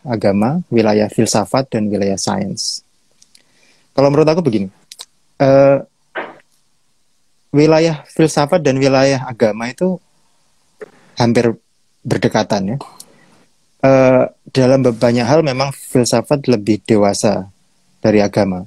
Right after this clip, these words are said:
tapi sebenarnya keduanya juga memunculkan postulat-postulat itu tadi. Eh, sedangkan wilayah sains itu lebih di wilayah, eh, pembuktian yang ada di semesta, eh, postulat-postulat yang harus berbukti,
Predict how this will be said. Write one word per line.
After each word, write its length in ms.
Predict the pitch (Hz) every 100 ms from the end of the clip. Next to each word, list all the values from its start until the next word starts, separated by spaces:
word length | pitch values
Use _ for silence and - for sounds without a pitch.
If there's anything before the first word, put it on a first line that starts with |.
| _ -
tapi 320 | 110 143 139
sebenarnya 520 | 135 107 107 107 127 135 -
keduanya 640 | 104 113 107 120 147 147 - _ _ _ _ _ _ _ -
juga 240 | 113 123 120
memunculkan 520 | 120 117 117 104 113
postulat-postulat 720 | 107 - 110 101 107 107 101 104
itu 120 | 98
tadi. 260 | 107 104 101 _ _ - _ _ _ _ _ _ _ _ _ _ -
Eh, 280 | 131 123 120
sedangkan 560 | 120 - 135 117 117 123
wilayah 240 | 120 120
sains 320 | 117 120 131 131
itu 240 | 151 160
lebih 240 | 127 113
di 160 | 113 110
wilayah, 360 | 107 107 104 110 _ 254
eh, 280 | 127 104 101
pembuktian 480 | 110 107 - 120 123
yang 160 | 113
ada 160 | 110 107
di 80 | 110
semesta, 560 | 113 113 117 110 107 - _ _
eh, 400 | - - 110 104
postulat-postulat 640 | 117 - 117 110 113 113 117 110
yang 160 | 104
harus 160 | 107 98
berbukti, 640 | 101 107 - 117 107 107